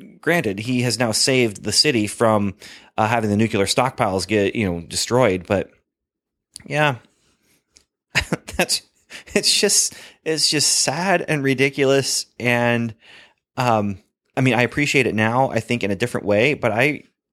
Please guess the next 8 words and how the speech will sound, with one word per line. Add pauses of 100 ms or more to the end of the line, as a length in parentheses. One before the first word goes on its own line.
(680)
I
do
remember
kind
of
a
melancholy
feeling